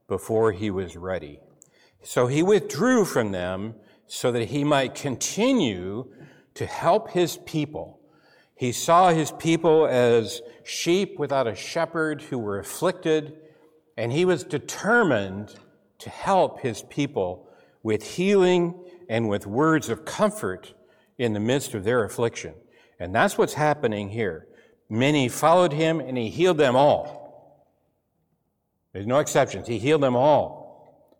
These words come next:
'cause he's taken care of all of his people. He has his concern for them. His ministry would be to restore the health of his people into eternity.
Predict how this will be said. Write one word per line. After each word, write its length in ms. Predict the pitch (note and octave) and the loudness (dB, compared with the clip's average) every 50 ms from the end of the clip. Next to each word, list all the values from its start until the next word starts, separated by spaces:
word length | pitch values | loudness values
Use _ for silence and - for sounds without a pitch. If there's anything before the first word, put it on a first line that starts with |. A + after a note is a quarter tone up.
| _ _ | _ _
'cause 200 | - G#2 - - | -4 -4 -4 -2
he's 180 | C3 C3 A#2+ - | -4 -4 -4 -2
taken 320 | - D3 C#3 B2+ C3 B2 | -2 -2 0 0 -2 -4
care 260 | A#2+ - D#3 D3+ C3+ | -2 0 2 2 4
of 100 | A#2+ G#2 | 4 4
all 260 | A2+ B2 C#3+ E3+ F3+ | 6 6 6 6 6
of 80 | E3+ D#3 | 4 4
his 180 | E3+ D#3 - - | 2 0 -2 -4
people. 540 | - D#3+ D#3 D3 - G2+ F2 E2 - - - | -4 -2 -2 -2 -2 -4 -6 -6 -8 -10 -10
He 140 | A2+ G#2+ F#2+ | -10 -8 -2
has 460 | G#2+ B2 B2+ B2+ C3 C3 A#2+ - - | 0 2 4 4 4 2 2 -2 -6
his 180 | B2+ A2 - | -6 -8 -8
concern 580 | - - A#2 G2 - - - E3+ F#3+ F#3+ F3+ D3 | -8 -8 -10 -8 -8 -6 -4 -2 0 0 0 -2
for 160 | A2+ A2+ A2 | -2 -4 -4
them. 460 | F#2 F#2+ A#2+ C3+ C3 G#2+ F#2 E2+ D#2+ - - - - - - - _ _ - | -2 0 2 2 2 0 -2 -4 -10 -16 -20 -20 -20 -20 -20 -20 _ _ -8
His 360 | - D#3+ G3 A3+ A3+ - - | -2 2 4 4 2 2 0
ministry 800 | D3+ D#3 E3 E3 D#3 C#3+ - - - G2+ F#2 F#2 F#2 F2 F2+ F2+ _ _ _ _ _ _ _ _ _ _ _ _ _ _ _ _ _ _ _ | 0 0 2 2 0 -2 -4 -6 -8 -6 -6 -6 -6 -8 -10 -12 _ _ _ _ _ _ _ _ _ _ _ _ _ _ _ _ _ _ _
would 240 | - G#2 A#2 G#2+ F2+ | -4 -2 -2 -2 0
be 340 | A2 A#2+ A#2+ A#2 A2 A2 A2 | 0 2 2 2 2 2 -2
to 640 | A2 - - - - A2+ G#2+ G#2 G2+ G2 G2 G2 - - - _ _ _ | -4 -6 -8 -6 -4 -4 -4 -4 -4 -6 -8 -10 -14 -18 -20 _ _ _
restore 1080 | - G#2 G#2 G2+ - - - - - - F3+ G3+ G#3 G3 F3 C#3 A2+ G#2 G2+ F#2+ F#2+ G2 - - - - - - - _ _ _ _ _ _ _ | -6 -4 -4 -4 -6 -8 -10 -12 -4 0 2 4 4 6 6 6 6 4 4 2 0 -2 -6 -10 -16 -20 -20 -20 -20 _ _ _ _ _ _ _
the 100 | - F#2 | -8 -8
health 560 | - - - G3+ G#3 G#3 F3 C3 A2 - - | -6 -4 -2 0 2 4 4 2 0 -4 -6
of 100 | G2+ G2 | -8 -6
his 180 | A2 G#2+ G2 - | -6 -6 -8 -8
people 600 | - - B2 A2+ - - G2+ F#2 F2+ F2+ - - - _ _ _ _ _ _ _ _ _ _ _ _ | -8 -6 -6 -6 -4 -4 -4 -4 -4 -6 -12 -18 -20 _ _ _ _ _ _ _ _ _ _ _ _
into 380 | - A2+ A2+ G#2+ - - F#2+ F2+ | -4 -4 -2 -2 -4 -6 -6 -8
eternity. 720 | E2 - - - A2+ G2+ G2 F2+ E2 - D2+ C#2+ - - | -8 -10 -6 -2 0 0 0 -2 -4 -8 -12 -14 -16 -18